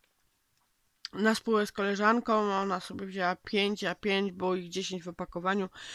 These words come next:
Zapłaciłyśmy, nie chcę skłamać, chyba sześć złotych za te dziesięć tych wyciorów. E,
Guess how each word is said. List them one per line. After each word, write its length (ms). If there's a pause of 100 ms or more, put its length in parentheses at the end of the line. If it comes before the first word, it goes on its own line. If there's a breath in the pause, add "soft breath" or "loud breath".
(260 loud breath)
Zapłaciłyśmy, 840
nie 140
chcę 180
skłamać, 540
chyba 320
sześć 260
złotych 520
za 140
te 160
dziesięć 380
tych 160
wyciorów. 580 (500 loud breath)
E, 60